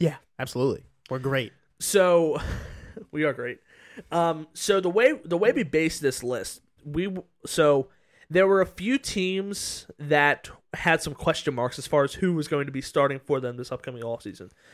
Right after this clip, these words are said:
Speaker 2: Uh, the Colts, the Falcons, uh, the Titans, the Buccaneers, the forty-niners. I think that was it. I think that was all that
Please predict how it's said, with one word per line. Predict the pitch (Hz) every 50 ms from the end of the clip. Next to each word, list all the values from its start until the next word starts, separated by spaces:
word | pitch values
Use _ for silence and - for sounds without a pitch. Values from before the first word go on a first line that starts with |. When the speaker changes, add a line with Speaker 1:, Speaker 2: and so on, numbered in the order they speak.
| - - _ _ _ -
Speaker 2:
Uh, | 131 139 139
the | 143 147
Colts, | - - - 185 190 185 - - - - - - - _
the | - 135
Falcons, | - - 170 151 147 143 - 143 139 139 135 135 135 - - - - - _ _ _ _ _ _ _ _ _ _ _ _ _ _ -
uh, | 143 143 139 135 131 131 131 131 120 120 113 - 113
the | 139 151
Titans, | - _ - - - 175 170 170 170 170 196 196 190 196 202 196 - - - - - _ _ _ _ _ _ _ _ _ _ _ _ _ _ _ _
the | - 135
Buccaneers, | 127 _ - 165 160 165 - 175 165 151 147 143 139 135 135 131 127 - - - - - - _ _ _ _ _ _ _ _ _ _ _ _ _ _ _ _ _ _ _ _ _ _ _ _
the | - 120
forty-niners. | - - - - - 156 160 165 170 165 160 151 139 139 135 127 123 123 120 120 120 - - - - - - - _ _ _ _ _ _ _ _ _ _ _ _ _ _ _ _ _
I | -
think | 165 165
that | 160 143
was | 135 127 123
it. | 113 - - _ _ _ _ _ _ _ _ _ _ _ _ _ _ _ _ _ _ _ _ _ _ _ _ _ _ _ _ _ _ _ _ _ _ _ _ _ _ _ _ _ _ _ _ _ _ _ _ _ _ _ _ _ -
I | 156
think | 151 - 156 - -
that | 156 147
was | 147 139 -
all | 147 139 135
that | 135 127 117 107